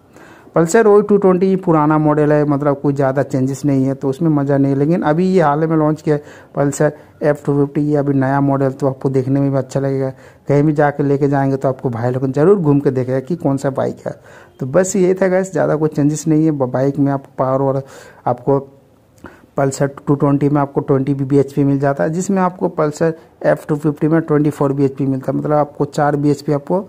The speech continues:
Pulsar F टू फिफ्टी में आपको ज़्यादा मिलता है। और टॉर्क भी आपको ज़्यादा मिल जाता है पल्सर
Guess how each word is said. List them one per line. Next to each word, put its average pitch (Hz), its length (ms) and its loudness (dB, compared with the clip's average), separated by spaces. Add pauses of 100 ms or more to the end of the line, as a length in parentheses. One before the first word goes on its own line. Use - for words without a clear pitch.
(500)
Pulsar 139 380 0 (300)
F - 420 -4
टू 165 60 -6
फिफ्टी 151 340 -2
में 143 120 2
आपको 139 180 -2
ज़्यादा 131 320 -2
मिलता 123 320 -6
है। - 240 -16 (340)
और 143 180 -8
टॉर्क 160 280 2
भी 165 160 2
आपको 156 280 -2
ज़्यादा 143 280 0
मिल 139 180 2
जाता 131 260 -2
है 185 180 -4 (200)
पल्सर 135 340 -4